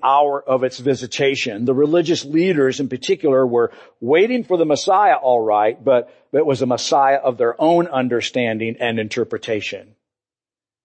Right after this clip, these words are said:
In fact, they were so sure of their boundary markers. The scruples, you know, that indicated you were pure and pious,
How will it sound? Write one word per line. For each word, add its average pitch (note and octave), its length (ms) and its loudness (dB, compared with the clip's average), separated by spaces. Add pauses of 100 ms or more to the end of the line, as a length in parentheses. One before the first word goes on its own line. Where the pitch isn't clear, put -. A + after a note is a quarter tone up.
(100)
In A#2+ 80 -10
fact, C#3 240 0
they D#3+ 120 4
were C3+ 120 0
so F3+ 320 2
sure C#3+ 580 2
of A#2+ 140 -2
their C#3 140 4
boundary C#3+ 440 2
markers. A2 680 -4 (500)
The A2+ 80 -6
scruples, E3 680 0
you D#3+ 80 -10
know, C#3+ 100 2
that B2+ 160 0
indicated C#3 540 0
you C3+ 100 0
were A#2+ 100 0
pure D3 380 0
and C3 100 -2
pious, C#3 600 0